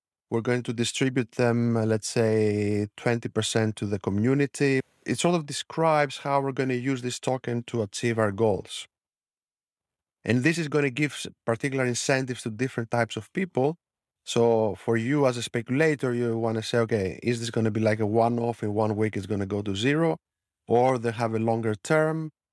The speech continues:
Are they, you know, the big players, are they gonna hold their tokens or they're gonna just spend them?" and so on. So this is sort of,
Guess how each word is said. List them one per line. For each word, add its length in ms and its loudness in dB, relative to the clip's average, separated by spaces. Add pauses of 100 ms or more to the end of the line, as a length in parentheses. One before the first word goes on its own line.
(120)
Are 200 0
they, 200 0
you 60 -2
know, 100 -2
the 80 -4
big 340 -4
players, 340 0
are 80 0
they 80 -2
gonna 240 -2
hold 320 -2
their 120 -2
tokens 840 -2
or 140 -4
they're 100 -6
gonna 220 -4
just 180 -6
spend 380 0
them?" 200 0
and 120 0
so 140 0
on. 80 -2
So 100 2
this 180 0
is 80 -4
sort 200 0
of, 220 -6